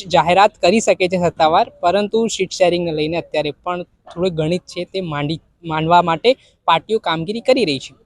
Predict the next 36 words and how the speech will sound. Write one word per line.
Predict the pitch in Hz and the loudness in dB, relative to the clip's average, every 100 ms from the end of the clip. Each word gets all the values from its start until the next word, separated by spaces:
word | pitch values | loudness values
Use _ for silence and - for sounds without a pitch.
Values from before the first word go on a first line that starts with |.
| _ _ - | _ _ 0
તે | 233 | 2
પહેલા | 240 226 226 | 4 4 4
હાલ | 208 214 | 4 2
ચેતર | 208 202 | 2 4
વસાવા | 185 180 180 170 175 185 | 4 4 4 4 2 0
જેલમાં | 151 160 156 175 180 | -2 0 0 0 -2
છે, | - 226 - - - | -6 -14 -18 -16 -4
તેમને | 165 | -2
લઈને | 160 160 165 | 0 0 0
આમ | 160 | -2
આદમી | 151 156 | -2 -2
પાર્ટી | 151 143 139 180 | -2 -2 -2 0
તો | 185 | 0
ફ્રન્ટ | - 175 175 | 2 -2 0
ફૂટ | 175 | -2
ઉપર | 170 - 185 | -2 0 0
છે, | - | 0
આદિવાસી | 196 - 160 160 170 175 | -6 -2 0 4 2 2
સમાજ | 160 139 160 | -6 -4 -6
ફ્રન્ટ | - 196 190 | -4 -8 -4
ફૂટ | 202 | -2
ઉપર | 208 - 220 | -2 0 0
છે. | - 277 - - _ _ | -2 -14 -16 -20 _ _
નેતાઓ | 196 220 - 254 247 | 2 4 6 4 6
ગઈકાલે | 214 208 208 214 | 4 4 4 4
જે | 208 | 4
નેત્રંગમાં | 196 175 185 180 175 | 2 2 0 2 -2
સભા | 165 151 | -2 -2
થવાની | 156 151 156 | -2 -2 -4
છે | 156 | -4
તે | 165 | -6
પહેલા | 160 151 | -4 -2
નિરીક્ષણ | 170 156 156 - 190 | -2 -2 -8 -8 -6
માટે | 160 135 135 | -4 -4 -6
આવ્યા | 127 131 | -6 -6
છે. | 127 | -10